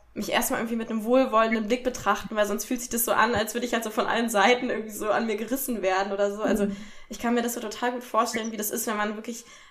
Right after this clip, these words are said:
Speaker 1: denkt, so mit jedem Wort, was ich sage, wird mir irgendwie alles, alles Negative wird da irgendwie rausgesucht, was irgendwie sich finden lässt oder so.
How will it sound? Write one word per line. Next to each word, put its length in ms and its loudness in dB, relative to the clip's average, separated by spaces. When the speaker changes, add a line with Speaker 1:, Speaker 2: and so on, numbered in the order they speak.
Speaker 1:
denkt, 200 2
so 80 -2
mit 160 -4
jedem 200 2
Wort, 180 2
was 120 -4
ich 120 -6
sage, 540 0
wird 320 -6
mir 100 0
irgendwie 320 -4
alles, 460 0
alles 300 2
Negative 580 0
wird 100 -12
da 60 0
irgendwie 180 -4
rausgesucht, 540 0
was 160 2
irgendwie 380 0
sich 200 -6
finden 340 -2
lässt 300 -6
oder 260 -6
so. 300 -10